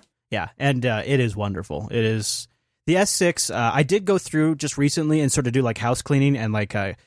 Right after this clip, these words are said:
kill a bunch of processes from starting up, and, uh, the, that got the performance working really good, and it's, it's a really nice phone. So, eh, but they're, they got all the,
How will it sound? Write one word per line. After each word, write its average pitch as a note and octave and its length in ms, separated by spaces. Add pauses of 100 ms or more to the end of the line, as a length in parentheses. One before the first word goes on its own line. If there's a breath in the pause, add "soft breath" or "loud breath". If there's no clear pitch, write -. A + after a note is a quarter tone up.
(120)
kill C#3+ 220
a C3 60
bunch C3+ 180
of A#2+ 100
processes B2+ 500
from B2 180
starting A#2 320
up, B2 180 (100)
and, A#2+ 400
uh, G#2+ 280
the, C3+ 100 (200)
that B2+ 200
got C3+ 160
the C3+ 80
performance B2+ 460
working B2+ 240
really A2+ 160
good, A2 200
and G#2+ 120
it's, - 240 (380)
it's A3 160
a C#4 80
really D#3+ 340
nice B2+ 300
phone. D2 320
So, A#2+ 400
eh, G3 80
but G#3 120
they're, F#3+ 120
they G3+ 120
got A3 140
all B2 120
the, C3+ 120